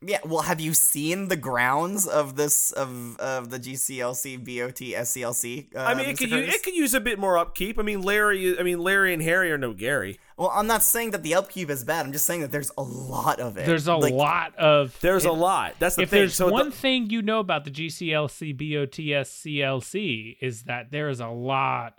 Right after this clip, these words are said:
Speaker 3: of plants to ta-, be taken care of here. Lots
Speaker 1: Yeah.
Speaker 3: of grounds
Speaker 2: Right.
Speaker 3: to be keeping.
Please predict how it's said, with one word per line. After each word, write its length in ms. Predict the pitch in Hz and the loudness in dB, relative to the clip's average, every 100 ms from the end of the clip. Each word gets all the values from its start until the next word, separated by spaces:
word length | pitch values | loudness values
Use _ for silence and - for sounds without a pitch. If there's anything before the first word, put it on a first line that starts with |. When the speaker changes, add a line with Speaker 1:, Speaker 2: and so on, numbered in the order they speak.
| - | -8
Speaker 3:
of 560 | 127 120 110 104 104 _ | -6 -6 -8 -14 -20 _
plants 580 | - 127 113 101 - - | -12 -10 -10 -14 -20 -20
to 120 | - | -16
ta-, 340 | 110 - 120 113 | -14 -10 -12 -10
be 120 | 120 | -12
taken 280 | 113 117 107 | -12 -16 -16
care 180 | 123 117 107 | -14 -14 -16
of 80 | |
here. 200 | 127 104 127 127 | -20 -20 -14 -6
Lots 340 | 143 160 - | -2 -2 -4
Speaker 1:
Yeah. 60 | 135 | -12
Speaker 3:
of 80 | |
grounds 160 | - 143 | -2 4
Speaker 2:
Right. 240 | 139 131 | 4 2
Speaker 3:
to 220 | - - 127 | -6 -10 -8
be 140 | 123 | -8
keeping. 580 | - 135 123 117 - | -6 -6 -6 -12 -18